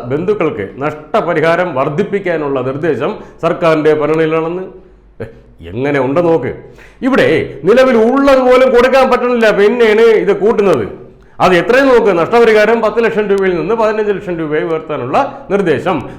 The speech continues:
സർക്കാരിന്റെ സജീവ പരിഗണനയിലാണെന്ന് നിയമസഭയിൽ നക്ഷത്ര ചിഹ്നമിട്ട ചോദ്യത്തിന് മറുപടിയായി മന്ത്രി ശശീന്ദ്രൻ പറഞ്ഞു.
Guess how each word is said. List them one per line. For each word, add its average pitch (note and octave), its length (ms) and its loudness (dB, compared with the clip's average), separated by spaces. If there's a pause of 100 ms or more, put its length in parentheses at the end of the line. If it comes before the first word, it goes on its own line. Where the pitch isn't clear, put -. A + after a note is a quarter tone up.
സർക്കാരിന്റെ F#3+ 460 2
സജീവ A3+ 720 -4
പരിഗണനയിലാണെന്ന് G#3+ 920 -2 (240)
നിയമസഭയിൽ F3 640 0 (260)
നക്ഷത്ര G#3+ 720 0
ചിഹ്നമിട്ട F#3+ 640 -2
ചോദ്യത്തിന് D#3+ 520 -2
മറുപടിയായി C#3+ 720 -4 (220)
മന്ത്രി D3+ 260 -2 (220)
ശശീന്ദ്രൻ A#2 520 -6
പറഞ്ഞു. D2+ 260 -18